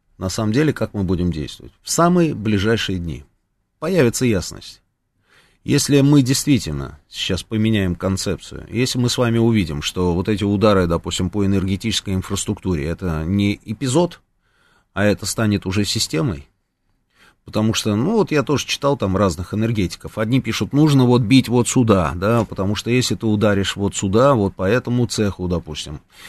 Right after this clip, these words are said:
теплоэлектроцентрали, восстанови-, восстановить это будет уже невозможно. А если вот ударишь вот сюда, то это восстановят там в течение двух дней. А вот если вот, а, и так далее. Я думаю, что, ну, есть такие специалисты и в вооружённых силах, естественно.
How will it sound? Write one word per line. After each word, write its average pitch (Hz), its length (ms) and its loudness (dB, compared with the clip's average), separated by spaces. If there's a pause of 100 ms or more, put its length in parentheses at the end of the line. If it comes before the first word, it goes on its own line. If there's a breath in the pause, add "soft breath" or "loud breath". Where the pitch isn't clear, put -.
(200 loud breath)
теплоэлектроцентрали, 95 1120 2
восстанови-, 113 640 0
восстановить 113 640 -2
это 104 140 -2
будет 104 380 2
уже 95 200 -2
невозможно. 90 640 -2
А 110 40 0
если 123 220 0
вот 120 160 0
ударишь 107 400 2
вот 110 160 0
сюда, 113 520 4 (360 loud breath)
то 120 100 2
это 110 140 0
восстановят 104 560 0
там 95 120 -4
в 87 40 -8
течение 104 440 -2
двух 95 320 0
дней. 78 300 -2
А 73 80 0
вот 113 200 4
если 143 260 4
вот, 123 240 4
а, 139 80 2
и 135 160 -4
так 107 220 0
далее. 73 360 -4
Я 123 180 -2
думаю, 151 260 4
что, 139 380 2 (380)
ну, 131 160 4
есть 135 300 4
такие 110 260 -4
специалисты 98 640 -4
и 92 340 2
в 87 480 -6
вооружённых 101 560 0
силах, 73 400 -8
естественно. - 680 -6